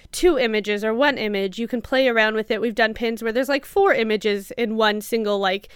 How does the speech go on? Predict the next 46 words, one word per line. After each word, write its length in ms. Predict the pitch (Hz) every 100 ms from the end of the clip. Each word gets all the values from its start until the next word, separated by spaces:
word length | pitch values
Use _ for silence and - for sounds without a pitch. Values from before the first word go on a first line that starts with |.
| - -
collage 640 | - 233 220 208 202 208 -
pin 340 | 220 196 196
type 300 | 190 208 -
thing. 400 | 220 202 185 196 - - -
We've 120 | 214
done 200 | 240 254
carousel 600 | - 359 339 302 240 208
pins, 500 | - 202 190 190 -
things 260 | 226 220
like 240 | 214 202 -
that. 300 | 208 196 -
So 120 | 247
making 280 | 226 226 247
sure 240 | - 220
there's 360 | 214 214 208 - - - -
variety 600 | - 240 233 220 226 233
in 120 | 220 214
what 140 | 208
you're 120 | 214
pinning 300 | 208 208 208
and 100 | 208
you're 80 | 208
using 560 | 208 247 254 247 220 - _ _
what 260 | 233 233 -
Pinterest 680 | - 220 - 220 - - - _ _ -
gives 300 | 233 233 -
to, 300 | - 208 196
to 260 | - -
you 140 | 226 208
to 60 |
use. 300 | 190 214 185
'Cause 140 | - 254
it's 100 | 240
like 180 | 349 -
Instagram 440 | 262 - 220 208
in 80 | 202
a 80 | 196
way 260 | 190 180 - - -
where 100 | 233
it, 100 | 208
like, 300 | 220 202 - _ -
it 100 | 240
helps 460 | - 294 285 -
you 240 | 294 247 - - - 247
out 320 | 226 208 -
when 560 | 226 214 202 202 196